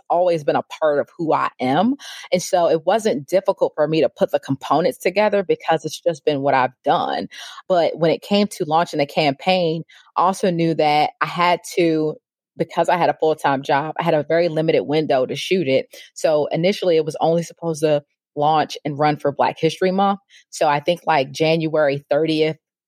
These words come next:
or January, like, twenty-ninth, I got the idea. I put a, a casting call out on social media and said, "Hey, if you have a child between the ages of two and ten, um, with a great personality, submit your pictures." I got tons of submissions and I just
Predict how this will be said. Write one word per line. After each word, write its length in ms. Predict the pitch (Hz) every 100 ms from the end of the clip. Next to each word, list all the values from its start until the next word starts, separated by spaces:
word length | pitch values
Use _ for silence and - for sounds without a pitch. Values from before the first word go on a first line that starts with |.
| _ -
or 140 | 151
January, 540 | 139 156 160 156 147 147
like, 180 | 127 -
twenty-ninth, 640 | - 175 156 147 151 151 -
I 80 |
got 220 | 143 151 151
the 120 | 151
idea. 580 | 147 139 151 147 139 - - _ -
I 100 | 151 -
put 140 | 180
a, 160 | 170 156 _ _ _ -
a 140 | - -
casting 380 | 170 160 - 151
call 280 | 156 151 147
out 260 | 139 139 -
on 140 | 139
social 320 | 139 151 151
media 300 | 151 156 151
and 100 | 139
said, 260 | 143 147 143
"Hey, 220 | 175 160
if 100 | 160
you 120 | 156
have 160 | 160 139
a 40 |
child 300 | 143 147 151
between 240 | - - 151
the 80 | 101
ages 260 | 147 135
of 140 | 139 -
two 200 | 165 151
and 120 | 139
ten, 460 | - 147 139 139 143 - - - -
um, 180 | 139 143
with 120 | 147
a 40 | 143
great 260 | 156 147
personality, 920 | - 160 143 143 135 139 147 135 135 139 _ -
submit 360 | - 143 143
your 100 | 143
pictures." 560 | - 180 - 170 165 156 -
I 60 |
got 120 | -
tons 260 | - 175 170
of 60 | 165
submissions 680 | 139 127 147 - 139 139 -
and 100 | 151
I 80 |
just 340 | 165 226 -